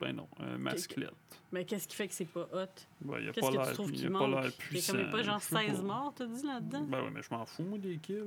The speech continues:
Speaker 1: L'histoire est poche. C'est juste là,
Speaker 2: Ah !
Speaker 1: l'affaire, l'affaire de Lindsay qu'on a appris, là, ça aurait été cool qu'ils le mettent.
Speaker 2: Ben moi, je trouve ça cool.
Speaker 1: Qu'il l'ait pas mis ?
Speaker 2: Ah, je trouve ça cool qu'on le sache. Moi,
Speaker 1: Ben,
Speaker 2: j'ai, on,
Speaker 1: ouh,
Speaker 2: on dit qu'on sait qu'elle
Speaker 1: wow.
Speaker 2: s'appelle Lindsay, tu y penses ?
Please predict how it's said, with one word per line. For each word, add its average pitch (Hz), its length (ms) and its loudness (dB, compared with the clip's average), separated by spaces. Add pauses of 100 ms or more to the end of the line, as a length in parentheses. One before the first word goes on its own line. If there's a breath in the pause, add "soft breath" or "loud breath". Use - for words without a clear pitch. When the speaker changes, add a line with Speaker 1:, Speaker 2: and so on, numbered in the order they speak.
(120)
Speaker 1:
L'histoire 160 420 0
est 127 140 -2
poche. 196 320 -4
C'est 202 120 -8
juste 185 200 0
là, 214 100 8
Speaker 2:
Ah ! 339 120 8
Speaker 1:
l'affaire, 190 240 6
l'affaire 165 300 4
de 160 80 4
Lindsay 147 440 4
qu'on 151 240 4
a 143 60 4
appris, 151 340 0
là, 160 80 2
ça 151 100 0
aurait 135 100 2
été 135 120 -2
cool 202 240 -4
qu'ils 202 140 -8
le 208 60 -2
mettent. 220 140 -6 (320)
Speaker 2:
Ben 170 120 0
moi, 170 100 0
je 165 60 -12
trouve 170 120 -6
ça 175 120 -4
cool. 208 280 -2 (1120)
Speaker 1:
Qu'il 139 140 0
l'ait 147 120 6
pas 151 140 4
mis ? 269 260 2 (220)
Speaker 2:
Ah, 180 180 0
je 165 60 -8
trouve 180 120 -8
ça 190 120 -2
cool 196 220 -4
qu'on 190 120 -2
le 185 60 0
sache. - 480 -4
Moi, 190 300 2
Speaker 1:
Ben, 147 200 6
Speaker 2:
j'ai, 170 180 2
on, 170 60 6 (140)
Speaker 1:
ouh, 151 60 4
Speaker 2:
on 165 120 -2
dit 139 80 6
qu'on 147 240 8
sait 143 80 6
qu'elle 139 100 6
Speaker 1:
wow. 139 60 4
Speaker 2:
s'appelle 190 260 2
Lindsay, 185 380 0
tu - 140 -4
y 170 60 -2
penses ? 196 460 -2